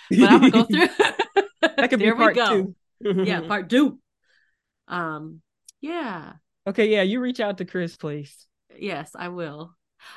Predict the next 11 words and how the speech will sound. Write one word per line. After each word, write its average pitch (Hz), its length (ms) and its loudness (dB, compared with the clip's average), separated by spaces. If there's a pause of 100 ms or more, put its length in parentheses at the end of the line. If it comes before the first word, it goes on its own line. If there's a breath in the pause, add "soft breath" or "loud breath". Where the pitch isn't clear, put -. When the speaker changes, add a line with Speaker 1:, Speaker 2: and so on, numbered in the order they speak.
Speaker 1:
I, 269 180 -2
you 302 100 0
know 359 100 0
what? 381 140 2
I 285 140 2
also 302 260 -2
think 269 220 -10
this 233 160 -8
podcast, 196 640 -4
it's 202 200 -16
been, 269 360 -2